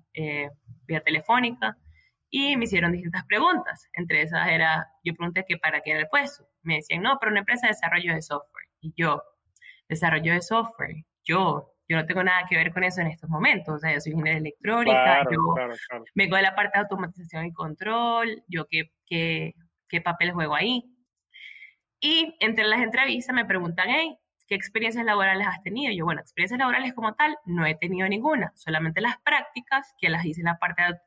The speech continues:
Speaker 1: de instrumentación, pero independientemente de eso, mi trabajo part-time, a la par de la universidad, fue trabajar como teacher en un preescolar. Trabajaba con niños especiales, eh, si-, a-, a-, con autismo y síndrome de Down, la parte de la motricidad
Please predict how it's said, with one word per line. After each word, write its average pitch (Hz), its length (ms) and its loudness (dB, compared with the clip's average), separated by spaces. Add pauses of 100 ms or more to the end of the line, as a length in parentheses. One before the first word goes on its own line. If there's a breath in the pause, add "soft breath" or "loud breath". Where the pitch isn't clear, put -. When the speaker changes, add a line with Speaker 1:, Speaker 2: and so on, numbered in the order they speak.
Speaker 1:
de 196 180 0
instrumentación, 240 960 0 (500 soft breath)
pero 240 140 4
independientemente 247 760 2
de 262 140 6
eso, 254 260 -2
mi 220 140 -2
trabajo 185 440 2
part-time, 214 680 2 (240)
a - 80 0
la 160 200 2
par 170 360 2
de 165 120 2
la 175 40 2
universidad, 226 580 0 (320)
fue 185 160 0
trabajar 185 460 0 (320)
como 165 320 -2
teacher 214 460 -4
en 160 100 -2
un 151 120 -6
preescolar. 190 420 0 (640 soft breath)
Trabajaba 151 580 4
con 180 180 0
niños 185 360 0
especiales, 202 760 0 (240)
eh, 156 480 -4
si-, - 360 -8
a-, 147 180 2
a-, - 240 -2 (100)
con 156 160 2
autismo 170 580 0
y 165 200 0
síndrome 156 420 -2
de 196 60 4
Down, 214 280 4
la 165 120 0
parte 156 180 -4
de 156 40 0
la 165 60 0
motricidad 156 320 -6